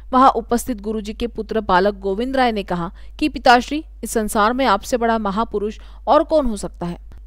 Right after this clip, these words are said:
तभी गुरुजी ने कश्मीरी ब्राह्मणों से कहा कि औरंगजेब से कहे, "गुरु तेग बहादुर यदि इस्लाम कबूल करते हैं तो हम सभी ब्राह्मण तिलक और जनेऊ उतार कर मुस्लिम बन जाएंगे।" औरंगजेब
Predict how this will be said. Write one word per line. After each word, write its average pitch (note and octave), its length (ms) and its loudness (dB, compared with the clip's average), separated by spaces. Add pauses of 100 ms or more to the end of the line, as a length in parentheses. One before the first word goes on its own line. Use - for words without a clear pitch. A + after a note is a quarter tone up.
तभी C#4 200 0
गुरुजी B3+ 380 -4
ने C4+ 120 -2
कश्मीरी A#3+ 440 -2
ब्राह्मणों G3+ 420 -2
से G#3+ 160 -2
कहा E3 320 -6 (260)
कि C4 80 0
औरंगजेब C#4+ 420 0
से - 160 -4
कहे, F#3+ 280 -2 (420)
"गुरु G3 160 -2
तेग G3 260 0
बहादुर G3+ 480 -4 (320)
यदि D4+ 160 2
इस्लाम C#4+ 360 2
कबूल C#4+ 260 -8
करते B3+ 320 0
हैं B3 380 -4
तो A#3+ 80 -6
हम A#3 160 -2
सभी A3 260 -2
ब्राह्मण A3 420 0
तिलक F3+ 340 -2 (340)
और C4+ 100 2
जनेऊ B3+ 360 2
उतार G#3+ 360 4
कर A#3 180 -4
मुस्लिम A3 360 -4
बन E3+ 160 0
जाएंगे।" D#3 340 -4 (220)
औरंगजेब C#4 440 2